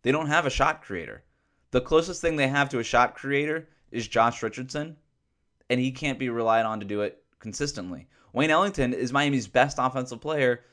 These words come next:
and he can't create looks for himself. He has to come off of screens and rely on dribble handoffs and, and, and driving kick penetration and things like that for him to, to, uh, get his points, for him to score. So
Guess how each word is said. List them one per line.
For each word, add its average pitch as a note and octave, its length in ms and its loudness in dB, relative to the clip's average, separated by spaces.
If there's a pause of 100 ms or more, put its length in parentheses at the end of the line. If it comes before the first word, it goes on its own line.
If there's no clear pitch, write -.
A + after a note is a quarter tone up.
(140)
and B2 120 -2
he C#3+ 80 0
can't C#3+ 260 -6
create C3+ 300 0
looks A#2+ 240 -6
for B2 100 -6
himself. A2 460 0
He G#2+ 60 -6
has G#2+ 120 -4
to A#2 80 -14
come A2+ 200 -6
off A2+ 140 -4
of G2+ 100 -12
screens A2+ 420 -8
and F#2 100 -8
rely G2 340 -4
on G2 220 -4 (280)
dribble A2 220 -2
handoffs G#2 580 -2
and, F2 180 -12
and, F#2+ 300 -8
and F#2+ 180 -8
driving G2+ 320 0
kick - 200 -14
penetration G#2 580 -8
and F2 100 -12
things F#2+ 200 -10
like F#2+ 180 -8
that B2 320 -6 (180)
for G2 100 -10
him A#2 200 -4
to, A2+ 140 -6 (260)
to, F#2+ 260 -4
uh, F#2 140 -2
get F#2+ 160 -4
his B2+ 160 -4
points, - 460 -14 (460)
for A2 100 -6
him C3 100 -2
to B2+ 80 -2
score. - 340 -12 (1600)
So B2 520 2